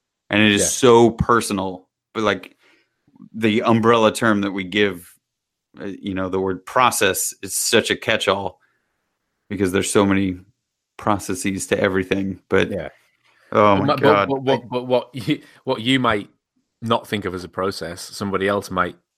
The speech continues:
Speaker 2: think of, like, a ten-step weird, complicated
Speaker 1: <laughs>
Speaker 2: thing,
Speaker 1: Yeah.
Speaker 2: and you're just doing it instinctively. But that's because you've, you've done it for years, or you, you, you've, you've, you've honed that skill, or
Speaker 1: Yeah.
Speaker 2: you know, it comes to you naturally. But, like, you know, like, uh,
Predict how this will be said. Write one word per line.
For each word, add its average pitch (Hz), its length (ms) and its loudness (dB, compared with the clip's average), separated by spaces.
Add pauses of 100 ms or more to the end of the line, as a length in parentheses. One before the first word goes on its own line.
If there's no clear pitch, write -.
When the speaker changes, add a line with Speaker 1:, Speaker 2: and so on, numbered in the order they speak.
(640)
Speaker 2:
think 98 220 -6
of, 90 100 -10
like, 87 140 -4
a 92 60 -10
ten-step 95 800 -4
weird, 98 420 -2
complicated 95 760 -2
Speaker 1:
<laughs> - 240 0
Speaker 2:
thing, 110 260 2
Speaker 1:
Yeah. 113 180 -2 (160)
Speaker 2:
and 104 100 0
you're 104 120 4
just 95 160 -6
doing 98 160 2
it 92 40 -4
instinctively. 95 580 -2
But 85 220 -4
that's 92 160 -2
because 90 340 -8
you've, 87 200 -10 (580)
you've 92 140 -10
done 120 160 2
it 120 80 -4
for 95 80 -6
years, 82 360 -4
or 85 140 -2
you, 85 280 -2
you, 90 200 -8
you've, 87 300 -8
you've, 87 220 -8
you've 87 140 -10
honed 101 300 2
that 90 160 0
skill, 98 480 0 (320)
or 85 460 0
Speaker 1:
Yeah. - 60 -8
Speaker 2:
you 90 40 -2
know, 87 100 0
it 87 120 -6
comes 95 200 -4
to - 80 -10
you 85 60 -4
naturally. 85 480 -4
But, 85 240 -8
like, 101 180 -6
you 117 60 -8
know, 87 140 -4
like, 92 300 0 (840)
uh, - 80 -8